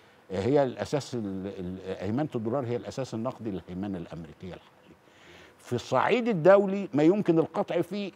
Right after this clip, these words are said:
إنه فكرة أحادية القطبية الأمريكية، أو أن أمريكا قادرة على كل شيء وتفعل ما تريد وقانونها، آه، آه، استغفر الله، ذي طبع إلهي، هذا الكلام انتهى،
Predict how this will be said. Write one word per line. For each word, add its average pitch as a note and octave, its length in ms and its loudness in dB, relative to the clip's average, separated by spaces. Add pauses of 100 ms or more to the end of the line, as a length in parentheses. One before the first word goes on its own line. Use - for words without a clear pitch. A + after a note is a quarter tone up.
إنه D#3 220 2
فكرة F3+ 380 2 (760)
أحادية F3+ 680 8
القطبية A#2+ 500 0
الأمريكية، D#2+ 680 -6 (180)
أو G2 140 0
أن A2 100 -2
أمريكا B2+ 380 -2
قادرة C3+ 480 4
على E2+ 340 -6
كل G2+ 220 -6
شيء - 260 -10
وتفعل G2+ 520 -2
ما F2+ 80 -6
تريد E2+ 380 -10 (400)
وقانونها، A2+ 1200 2
آه، F#2 760 -6
آه، F2 640 -6
استغفر - 340 -6
الله، A2 380 0 (100)
ذي A#2+ 100 -2
طبع G#2+ 240 0 (200)
إلهي، G#2 260 -2 (560)
هذا D#3 300 4
الكلام C#3+ 360 0 (120)
انتهى، G2+ 380 -4